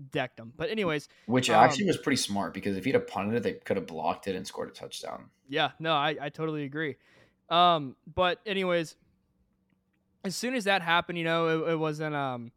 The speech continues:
Speaker 1: it wasn't sixteen six just yet. Uh, it was a lot cl-, it was still closer. And as soon as that happened, I realized, like, if Louisville is gonna win this game and win the, win the, uh, conference championship,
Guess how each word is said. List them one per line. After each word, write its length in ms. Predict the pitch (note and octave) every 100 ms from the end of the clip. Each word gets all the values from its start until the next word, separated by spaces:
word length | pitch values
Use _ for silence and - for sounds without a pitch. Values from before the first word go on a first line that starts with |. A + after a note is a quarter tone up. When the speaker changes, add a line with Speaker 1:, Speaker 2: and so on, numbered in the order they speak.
| _ _ _ -
Speaker 1:
it 40 |
wasn't 320 | D#3+ F3 D#3+
sixteen 380 | - D#3+ - D3+
six 380 | - D3+ C#3 -
just 320 | C#3 C3 -
yet. 240 | B2+ B2+ - _ _ C#3
Uh, 160 | C3
it 20 |
was 140 | C3+ C#3+
a 60 |
lot 200 | C#3 C#3+ -
cl-, 160 | -
it 60 | D3+
was 100 | C#3+
still 220 | - D3+
closer. 460 | - C#3+ C#3+ D3+ D3+
And 260 | D3 C#3+ C#3+
as 100 | C#3+
soon 160 | - G3
as 60 |
that 140 | F3 D3+
happened, 300 | E3 E3 D3+
I 40 |
realized, 440 | C#3+ D3+ D3+ C#3+ C3+
like, 160 | B2+
if 160 | B2+ C#3
Louisville 480 | D#3 E3+ E3+ E3 D3
is 100 | C3+
gonna 220 | D3+ C#3
win 240 | B2+ C#3
this 160 | C#3 C3+
game 460 | - C3+ D3 D#3 D3
and 160 | C3
win 160 | C#3 C#3
the, 100 | B2+
win 280 | D3 D3 D3
the, 200 | C#3+ C3+
uh, 160 | B2+ A#2+
conference 380 | - C#3 C#3 -
championship, 500 | C#3 D3+ - D#3+